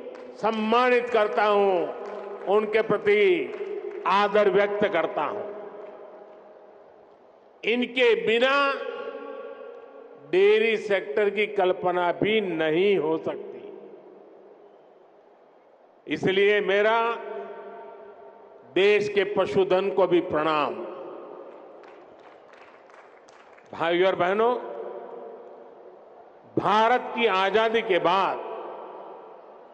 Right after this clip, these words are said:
देश में बहुत से ब्रांड बने, लेकिन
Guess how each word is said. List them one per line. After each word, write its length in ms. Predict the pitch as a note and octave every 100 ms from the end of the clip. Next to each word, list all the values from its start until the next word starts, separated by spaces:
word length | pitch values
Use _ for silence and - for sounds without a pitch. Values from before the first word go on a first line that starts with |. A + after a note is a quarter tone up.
| - - - - - - - -
देश 380 | C#3+ F#3 F#3+ -
में 520 | F#3 A3 A3+ A3+ A3 - - - - - - - - - - - - - -
बहुत 500 | A#3 A3+ C#4 C4 -
से 140 | C4
ब्रांड 520 | B3+ G3+ G#3 A3+ A3+ F#3+
बने, 380 | G3+ A#3 B3+ B3+ - - - - - - - - - - - - - - B2
लेकिन 840 | B2+ D#3+ D#3+ F#3 F#3+ F3+ C3+